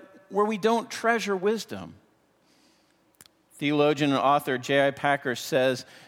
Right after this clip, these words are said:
that our hearts love this kind of thing. "The newer is the truer, only what is recent is decent.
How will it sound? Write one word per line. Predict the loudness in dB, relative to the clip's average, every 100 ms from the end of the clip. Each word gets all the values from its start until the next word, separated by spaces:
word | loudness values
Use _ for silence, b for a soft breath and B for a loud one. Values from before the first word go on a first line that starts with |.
| B
that | 2
our | 2
hearts | 2 0 0 -6
love | 0 0 0 -2
this | -2 -2
kind | -2 0 2
of | 0
thing. | -4 -6 -6 -4
"The | 0
newer | 2 2 4 2 0
is | -4 -8
the | -10
truer, | -8 0 2 2 2 0 -2 B B 0
only | 2 4 2
what | 2 2
is | 0 0
recent | -2 0 0 -2 -4
is | -8 -6
decent. | -4 -4 0 -2 -2 -8